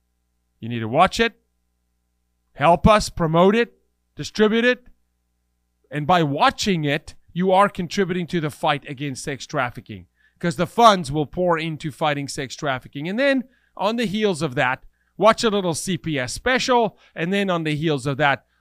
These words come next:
watch Borders to Bridges. We're just gonna crank you up quarter one, quarter two to learn how to go to war against evil.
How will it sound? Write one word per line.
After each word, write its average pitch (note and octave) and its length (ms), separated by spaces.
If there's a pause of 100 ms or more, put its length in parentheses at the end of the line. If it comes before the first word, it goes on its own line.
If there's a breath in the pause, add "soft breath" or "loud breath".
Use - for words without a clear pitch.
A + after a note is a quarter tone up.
watch E3+ 340
Borders F3 380
to D#3+ 100
Bridges. A#3+ 760 (1400)
We're C4+ 100
just C4 200
gonna G#3+ 200
crank G#3+ 440
you G3 180
up F3+ 280
quarter G3 280
one, F#3 240
quarter E3+ 300
two D#3+ 260
to D3+ 220
learn F3+ 320
how E3 160
to D3 100
go D#3 360
to E3 180
war B2+ 380
against G#2+ 460
evil. G2+ 380